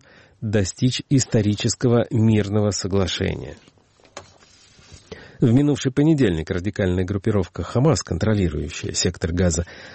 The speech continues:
опубликовала программный документ, в котором сформулирована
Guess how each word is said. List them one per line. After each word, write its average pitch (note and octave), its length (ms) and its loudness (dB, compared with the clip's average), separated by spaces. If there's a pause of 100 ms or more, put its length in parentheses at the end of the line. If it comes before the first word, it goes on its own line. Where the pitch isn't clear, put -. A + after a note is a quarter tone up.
(160)
опубликовала C3+ 680 2
программный G#2 680 0
документ, F2+ 480 -2
в - 80 -20
котором F#2 400 -2 (200)
сформулирована G#2+ 1080 0